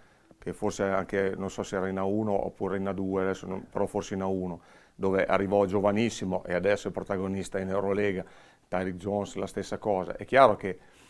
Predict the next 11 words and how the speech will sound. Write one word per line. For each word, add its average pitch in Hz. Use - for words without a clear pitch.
per, 101
per 104
questi 113
ragazzi 110
americani 107
giovani 113
che 110
vengono 110
dal 110
college, 107
dove, 104